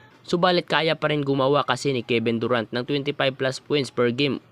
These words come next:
at kaya pa rin magbuhat ng team, mga kaibigan. Kaya naman nagtiwala ng gusto ang management ng Houston Rockets dahil si Kevin Durant nga lang ang nakikita nilang rason upang manalo sa playoffs ang Houston Rockets.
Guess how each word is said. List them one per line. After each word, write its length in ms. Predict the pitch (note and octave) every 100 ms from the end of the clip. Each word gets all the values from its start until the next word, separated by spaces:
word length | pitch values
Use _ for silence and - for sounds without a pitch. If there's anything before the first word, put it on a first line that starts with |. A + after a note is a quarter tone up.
| -
at 160 | -
kaya 320 | B2 G#2 A#2 A2+
pa 160 | A#2
rin 80 | B2+
magbuhat 480 | C#3 D3 D#3+ D3+ -
ng 160 | D3
team, 240 | D3 C3+ C3
mga 240 | B2+ B2+
kaibigan. 640 | A#2 A#2+ A#2 A2 A2 C3 G2+ - _ - - - -
Kaya 160 | F3 G3
naman 240 | G3 F#3+
nagtiwala 480 | F3+ F3 E3+ E3 E3 E3
ng 80 |
gusto 320 | D#3+ D#3 E3 C#3+
ang 160 | D3+
management 480 | D3 D3 C#3+ C#3+ C#3+
ng 160 | C#3 C3+
Houston 320 | C#3 C#3 C3+
Rockets 560 | B2 A2 - C#3+ - - - -
dahil 240 | E3 G#3
si 160 | F#3+ F#3
Kevin 400 | F3+ F3 F3 E3
Durant 240 | D#3+ D#3
nga 240 | D3+ C#3+ D3
lang 160 | D3+
ang 160 | A2 B2
nakikita 640 | B2 B2+ - B2+ B2+ B2
nilang 240 | A#2+ A#2+ B2
rason 320 | A#2 - A2
upang 320 | C#3+ D#3 D#3
manalo 400 | D3+ C#3+ C#3 C#3
sa 160 | C#3 C#3
playoffs 480 | C3 B2+ B2+ -
ang 160 | F2+ B2
Houston 240 | B2 -
Rockets. 560 | A#2+ G2 F2 C3 A2+ -